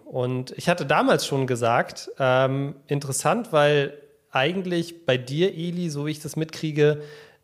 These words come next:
ähm, sehe ich, sehe ich gar nicht so viele Rückschläge. Jetzt hast du zum Beispiel das mit der Verletzung, was ja ein ganz, ganz klarer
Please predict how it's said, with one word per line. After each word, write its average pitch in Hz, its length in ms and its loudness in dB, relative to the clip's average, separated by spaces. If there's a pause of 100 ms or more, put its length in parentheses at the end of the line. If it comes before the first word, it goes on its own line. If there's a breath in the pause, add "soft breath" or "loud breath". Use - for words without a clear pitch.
ähm, 135 560 2
sehe 143 220 -2
ich, - 180 -8 (880)
sehe 147 200 -2
ich 226 120 -8
gar 117 180 -4
nicht 120 140 -8
so 127 80 -8
viele 123 280 -4
Rückschläge. 123 460 -2
Jetzt 127 160 -2
hast 175 160 0
du 156 60 -10
zum 147 160 -4
Beispiel 143 320 2
das 135 180 2
mit 135 140 -4
der 123 80 4
Verletzung, 131 500 0
was 135 160 2
ja 147 80 2
ein 135 80 0
ganz, 151 260 0
ganz 143 240 2
klarer 135 540 2